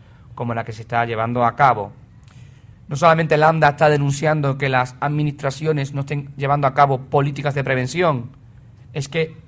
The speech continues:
esas políticas de prevención las hace gente voluntaria, las hacen O N G, las hacen colectivos,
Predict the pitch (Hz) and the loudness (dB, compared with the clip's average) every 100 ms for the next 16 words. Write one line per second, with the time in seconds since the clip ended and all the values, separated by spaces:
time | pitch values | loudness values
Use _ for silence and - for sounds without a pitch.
0 | - - - 131 165 - 156 151 151 143 | -20 -20 -10 -6 -4 -4 -4 0 0 0
1 | 147 139 143 151 143 143 - 147 143 143 | -2 -4 -4 -2 -2 -2 -6 -2 0 0
2 | 143 156 143 117 120 131 135 135 123 135 | 2 4 4 2 -6 -6 -6 -4 -4 -2
3 | 135 127 135 131 127 175 147 127 | -2 -2 -2 -4 -4 -6 -4 -6